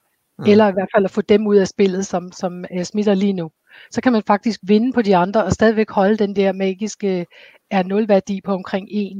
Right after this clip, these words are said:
Speaker 2: Det vil sige, at man ikke får mere smitte, og på den måde holder smittetrykket så lavt. Og,
Speaker 1: Mm.
Speaker 2: og, og det er så, der er så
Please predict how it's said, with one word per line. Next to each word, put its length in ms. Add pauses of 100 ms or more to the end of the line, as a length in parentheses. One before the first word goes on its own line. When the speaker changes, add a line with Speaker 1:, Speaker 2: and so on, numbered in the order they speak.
(120)
Speaker 2:
Det 80
vil 80
sige, 120
at 60
man 120
ikke 160
får 100
mere 220
smitte, 440 (460)
og 220
på 80
den 160
måde 200
holder 280
smittetrykket 580
så 100
lavt. 380 (440)
Og, 180
Speaker 1:
Mm. 60
Speaker 2:
og, 280
og 80
det 80
er 100
så, 220
der 60
er 60
så 120